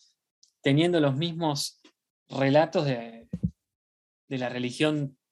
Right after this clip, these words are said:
trascendente, digamos, como diría Spinoza, o sea, Dios por encima de todo o Dios inmanente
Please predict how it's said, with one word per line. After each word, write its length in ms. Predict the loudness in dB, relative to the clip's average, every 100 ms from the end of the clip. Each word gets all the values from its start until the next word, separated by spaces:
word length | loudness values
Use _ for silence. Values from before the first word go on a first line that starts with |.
| _
trascendente, 640 | -4 0 2 2 2 2
digamos, 260 | 0 -2 -4
como 120 | -2
diría 160 | -2 0
Spinoza, 400 | 0 0 -2 -6
o 60 |
sea, 240 | -6 -8 -10 _ _ _
Dios 500 | 0 2 2 -4 -12 _ _ _ _ _
por 140 | 0 2
encima 360 | 2 2 2
de 100 | 2
todo 300 | 2 2 2
o 120 | 2 2
Dios 260 | 2 2
inmanente 680 | 0 0 0 0 -2 -4 -6